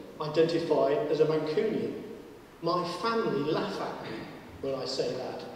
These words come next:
because actually I left Manchester when I was one,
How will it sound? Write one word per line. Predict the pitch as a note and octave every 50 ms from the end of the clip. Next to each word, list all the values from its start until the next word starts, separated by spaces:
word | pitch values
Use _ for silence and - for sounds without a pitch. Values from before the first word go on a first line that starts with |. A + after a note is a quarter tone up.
| - - - - - -
because | F3 E3 F3 - F3 E3+ E3+ E3+ E3+ -
actually | E3+ D3+ - - - D3 C3+ - - -
I | E3 F3+ F#3+
left | F#3 - - D#3+
Manchester | D#3+ C#3+ - - C#3+ C#3+ - - D#3
when | D3 D3 D3+ D3+ D3+
I |
was | D3 D3 C#3+
one, | D3 D3+ E3+ E3+ D3 - - -